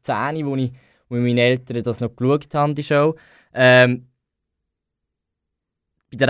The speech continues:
Rechtschreibung weiss ich nicht. Da hapert es vielleicht, wenn ich ein bisschen, äh, meine Aggressionen rauslasse. Äh, jedenfalls habe ich im Deutsch an der Matur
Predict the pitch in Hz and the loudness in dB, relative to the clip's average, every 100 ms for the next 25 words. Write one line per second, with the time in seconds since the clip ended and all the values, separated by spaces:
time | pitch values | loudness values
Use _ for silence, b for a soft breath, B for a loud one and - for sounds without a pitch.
0 | 151 - - 180 185 - 151 151 151 135 | 6 4 -4 -6 -4 -4 2 2 2 -2
1 | 147 185 - _ _ _ _ 143 139 165 | -2 -2 -6 _ _ _ _ 2 2 2
2 | - 170 - 147 - 139 135 123 127 131 | -2 -10 -6 -6 -6 -6 -6 -8 -4 -2
3 | 127 123 123 120 120 123 127 127 123 120 | 0 0 0 -2 -2 -2 0 0 -2 -8
4 | - 135 151 156 156 151 151 151 151 160 | -2 0 0 -4 -6 -4 0 2 2 0
5 | 156 b b b b 131 127 117 131 120 | -8 b b b b -6 -4 -4 -8 -6
6 | 127 127 123 123 110 _ _ _ _ _ | -8 -6 -6 -6 -10 _ _ _ _ _
7 | _ - 117 135 147 - 139 120 120 117 | _ -12 -8 -6 -6 -6 -8 -6 -8 -8
8 | - 127 131 | -8 -8 -8